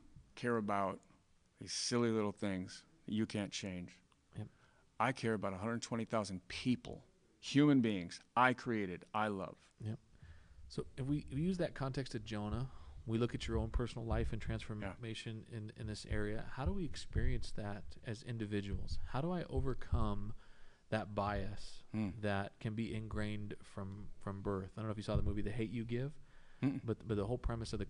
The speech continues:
Speaker 2: and the context is that hate is bred in us for others, uh, and that, and we receive it from the community and from those who've raised us. So for those who have received hate from their parents,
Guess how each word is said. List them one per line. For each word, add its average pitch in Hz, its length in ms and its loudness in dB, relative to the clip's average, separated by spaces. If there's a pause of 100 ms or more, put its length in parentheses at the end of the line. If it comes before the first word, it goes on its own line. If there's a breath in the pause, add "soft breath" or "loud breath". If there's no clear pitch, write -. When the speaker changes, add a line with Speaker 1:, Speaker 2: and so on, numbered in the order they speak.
Speaker 2:
and 107 80 -6
the 98 60 -4
context 113 580 -2
is 104 140 -4
that 104 100 -4
hate 110 320 -2
is 101 160 -6
bred 101 420 -2
in 107 140 -6
us 101 160 -6
for - 200 -6
others, 101 460 -6 (240)
uh, 110 40 -10 (140)
and 107 120 -10
that, 98 80 -8 (200)
and 104 120 -6
we 104 80 -4
receive 101 320 -4
it 104 60 -6
from 98 120 -8
the 95 80 -6
community 107 480 -4
and 95 100 -6
from 101 160 -10
those 98 200 -6
who've 98 180 -8
raised 101 340 -2
us. 101 120 -6
So 117 120 0
for 117 120 -2
those 151 180 0
who 127 160 0 (680 loud breath)
have 110 180 -2
received 127 420 0
hate 113 240 4
from 107 140 0
their 98 100 2
parents, 95 480 -4